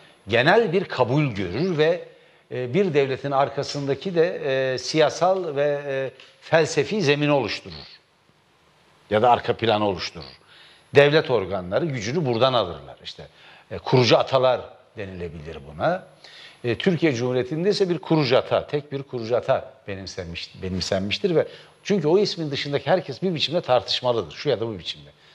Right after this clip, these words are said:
tartışmalıdır. Ben Anayasa Mahkemesi Başkanı'nın Mustafa Kemal Atatürk başta olmak üzere devlet büyüklerimizin belirttiği gibi, söylediği gibi zümrecilikten uzak durmalıyız. Zümrecilikten neyi kastediyor bilmiyorum. Yani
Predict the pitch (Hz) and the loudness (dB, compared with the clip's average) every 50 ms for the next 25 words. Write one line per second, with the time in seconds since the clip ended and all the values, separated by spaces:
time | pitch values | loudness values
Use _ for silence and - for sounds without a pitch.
0 | _ _ - 95 92 85 - - - - 95 85 80 73 - - - - - - | _ _ -6 -6 -6 -6 -6 -10 -8 -8 -8 -8 -8 -8 -12 -18 -20 -20 -20 -20
1 | - - - _ - 190 208 180 165 175 175 - - 180 165 151 - - 160 156 | -20 -20 0 _ 8 8 8 8 2 2 0 -2 -2 0 0 0 0 -2 -6 -6
2 | 147 - 180 151 139 120 - - - 120 139 165 151 127 - - - 131 117 135 | -6 -6 -2 -2 -2 -2 -2 -6 -8 -8 -6 -6 -6 -8 -8 -6 -8 -6 -6 -6
3 | - 127 131 139 135 123 - - 143 - - 165 - - 139 127 - - 196 180 | -8 -4 -4 -2 -4 -4 -6 -6 -10 -10 -12 -6 2 2 2 2 2 2 2 2
4 | 151 135 135 131 - - 113 123 139 156 135 123 123 123 131 143 123 - 127 120 | 4 4 2 -2 -4 -4 -2 -2 0 0 0 0 -2 0 0 -4 -6 -6 -10 -12
5 | 110 - - 113 110 110 135 147 156 147 123 113 113 117 113 - - - 135 127 | -12 -8 -6 -6 -6 -4 -4 -6 -6 -4 -4 -4 -4 -4 -8 -8 -8 -6 -6 -4
6 | 107 95 73 - - - _ _ _ _ _ - - _ _ _ _ _ _ _ | -6 -6 -8 -10 -14 -16 _ _ _ _ _ -20 -20 _ _ _ _ _ _ _
7 | _ - - _ _ - - - - - - 95 95 98 101 98 95 120 143 123 | _ -20 -20 _ _ -20 -20 -18 -12 -4 -2 0 0 2 0 0 0 -2 -2 -2
8 | 101 90 104 139 127 101 107 110 104 104 98 85 90 90 82 - - 151 143 120 | -2 -4 -6 -6 -4 -4 -4 -4 -2 -4 -4 -4 -6 -8 -10 -6 -4 -4 -2 -2
9 | 95 95 110 - - - 87 76 76 73 69 80 117 151 151 - - - - - | 0 -2 -2 -2 -4 -10 -14 -12 -10 -10 -10 -8 -8 -10 -10 -12 -18 -20 -20 -20
10 | - - - - - 107 107 107 107 101 110 113 104 - - 113 117 117 123 120 | -20 -20 -20 -4 -2 0 2 2 2 0 -2 -4 -4 -4 -4 -2 -2 -2 -4 -2
11 | - 117 110 - - 110 104 123 139 135 127 127 120 107 92 82 78 85 107 107 | -2 -4 -4 -4 -8 -8 -4 -4 -2 -2 -2 -4 -4 -6 -8 -8 -10 -10 -10 -6
12 | 107 104 110 110 110 107 98 | -4 -2 -2 -2 -2 -4 -8